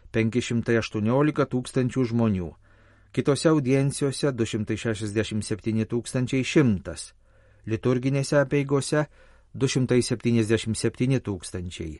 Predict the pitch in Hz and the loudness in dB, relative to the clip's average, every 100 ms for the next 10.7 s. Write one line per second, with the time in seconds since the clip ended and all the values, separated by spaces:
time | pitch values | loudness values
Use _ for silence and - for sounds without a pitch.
0 | - _ _ _ - 107 117 127 113 110 | -18 _ _ _ -6 2 4 6 4 4
1 | 104 101 101 95 98 92 - 95 110 107 | 2 2 0 0 -2 -2 -8 -10 -8 -10
2 | 98 147 156 151 160 151 - - - - | -4 0 2 2 -2 -4 -8 -20 -16 -6
3 | 143 131 - 113 - 131 110 104 113 110 | -4 -2 -4 -4 -2 -2 0 0 0 -2
4 | 113 104 110 87 - 90 85 - 78 - | -4 -4 -6 -6 -10 -10 -10 -10 -14 -16
5 | - _ _ _ _ _ - 110 120 151 | -20 _ _ _ _ _ -8 -6 0 0
6 | - 147 123 123 123 127 110 101 98 120 | 0 0 2 0 0 -2 -2 -4 -2 -4
7 | - 101 - 104 101 98 104 101 120 101 | -4 -6 -4 -4 -2 -2 -4 -2 -2 -2
8 | 92 95 131 143 135 131 - 113 107 104 | -4 -2 2 2 0 -4 -2 -2 -2 0
9 | 110 104 98 92 - - - - 107 107 | 0 0 -2 -6 -14 -20 -20 -6 -2 0
10 | 104 101 135 143 143 143 | 0 2 4 4 2 -2